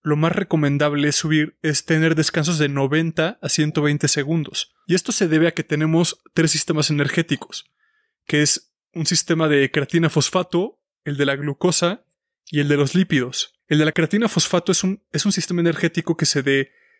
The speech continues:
se acaba muy, muy rápido. Es para como esfuerzos muy exigentes,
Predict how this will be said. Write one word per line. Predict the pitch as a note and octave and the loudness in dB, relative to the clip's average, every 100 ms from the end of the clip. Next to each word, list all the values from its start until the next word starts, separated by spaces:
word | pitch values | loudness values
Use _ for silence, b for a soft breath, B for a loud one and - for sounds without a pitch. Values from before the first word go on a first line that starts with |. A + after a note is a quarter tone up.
| b | b
se | - E3 | -2 -2
acaba | - F3+ G3 | 0 0 2
muy, | F#3+ G3 | 2 4
muy | F#3+ F#3+ | 4 4
rápido. | F3+ F#3+ C#3 C3 | 2 0 -2 -2
Es | C#3+ | -2
para | F3+ E3 D#3 - | 0 0 -2 -4
como | D3+ D3 | 0 0
esfuerzos | - E3 D#3+ F#3 E3 | 2 0 0 -2 -2
muy | D#3+ E3 E3+ | 2 2 2
exigentes, | E3+ - E3+ - D#3+ D#3+ E3 A#3 | 2 -2 -4 0 0 2 0 0